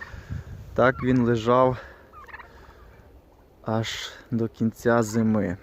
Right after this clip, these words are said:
А зараз отакі от зими. Отакі от зими, коли немає снігу, дощик,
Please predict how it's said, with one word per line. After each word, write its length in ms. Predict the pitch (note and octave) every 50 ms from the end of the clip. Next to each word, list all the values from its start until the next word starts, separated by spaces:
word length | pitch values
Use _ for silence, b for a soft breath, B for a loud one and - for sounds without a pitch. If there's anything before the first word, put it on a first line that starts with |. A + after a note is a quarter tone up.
| B B B B B B B B - - - - -
А 200 | - F#3+ F#3 F3
зараз 540 | D3 C3+ D3 D3 D3+ D3 C#3+ C#3+ C3+ - -
отакі 380 | C#3 - A#2+ A2+ - - B2 A#2+
от 220 | A#2 A2+ A2 G#2
зими. 420 | G#2 G2+ G#2+ G#2 G2 G2 F#2+ F#2 F2+ - - - - - - - - - - - b b b b b b b b b b b b -
Отакі 580 | - A2+ A2 - A2 G2+ - - A2+ A2 G#2+
от 240 | G#2 G2 G2 F#2 -
зими, 580 | A2 A2+ C3 D#3 E3 F3 F3+ F3 E3 E3 D#3+ - B B B B B B B B B B B B B B B B B B B -
коли 420 | - - G#2+ G#2 G2+ G#2+ G#2+ G#2+ G2+ B B B B B
немає 480 | B A2 G#2+ A2 A2 A2 G#2+ G#2 G2 G2
снігу, 680 | - - - - D3+ E3 F3 F3 E3 D#3 D#3 D#3+ D#3 D3+ - B B B B B B B B B B B B B B B
дощик, 800 | - A#2+ D3 D3+ D#3 D#3+ D3+ - - - - - C#3 - - -